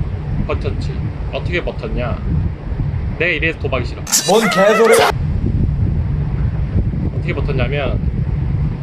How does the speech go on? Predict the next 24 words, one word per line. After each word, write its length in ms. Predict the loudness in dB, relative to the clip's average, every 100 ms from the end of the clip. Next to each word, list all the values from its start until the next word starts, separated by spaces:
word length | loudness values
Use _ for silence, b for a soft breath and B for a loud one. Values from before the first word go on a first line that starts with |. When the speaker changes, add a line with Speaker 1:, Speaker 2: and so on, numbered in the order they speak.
| -2 0 -2 -2 -2 -4 -4 -4 -4 -2
Speaker 1:
일단 320 | -2 0 -2
물로 400 | 0 0 2 2
버텼어. 280 | 0 -2 0 2 2 0 -4 -4 -6 -4 -6 -6 -6 -6
근데 160 | -4
물 220 | 0 0 2
살 180 | 0 0
돈이 180 | 0 0
없잖아? 360 | 0 0 0 -2 -4 -4 -6 -8 -10 -8 -8 -8 -8 -8 -6
또 80 | -4
마카오는 480 | -2 -2 0 0 0
물이 220 | 0 0
좀 360 | 0 -2 -2 -4
비싼 240 | -2 -2
편인 260 | -2 -2 -2
것 80 | -2
같아. 220 | -2 -2 -4
내가 320 | -4 -2 -2 -2
편의점에서 640 | -2 -2 -4 -4 -4 -4 -4 -6 -6 -8 -8 -10 -10 -10 -8 -8 -6 -2
콜라 220 | 0 0
사 100 | 0
먹으려고 440 | -2 0 0 0
들어갔다 420 | -2 -2 -2 -2 -4
그냥 160 | -4
나왔어. 400 | -2 -2 -4 -6